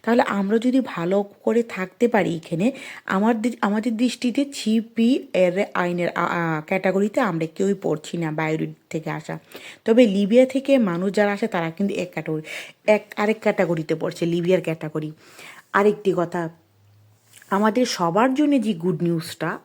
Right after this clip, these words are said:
আমি আজকে যেটা শেয়ার করতে চাচ্ছি, যদিও প্রথম ব্যাড নিউজ শেয়ার করছি,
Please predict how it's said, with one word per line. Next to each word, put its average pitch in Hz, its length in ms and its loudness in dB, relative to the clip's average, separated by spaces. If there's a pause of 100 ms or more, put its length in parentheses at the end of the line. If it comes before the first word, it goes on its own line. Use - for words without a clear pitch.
(140)
আমি 185 260 -2
আজকে 196 260 -4
যেটা 170 180 -4
শেয়ার 165 240 -6
করতে 165 280 -8
চাচ্ছি, 165 420 -6
যদিও 175 260 -2
প্রথম 190 320 -4
ব্যাড 165 220 0
নিউজ 165 140 -2
শেয়ার - 260 -8
করছি, - 400 -4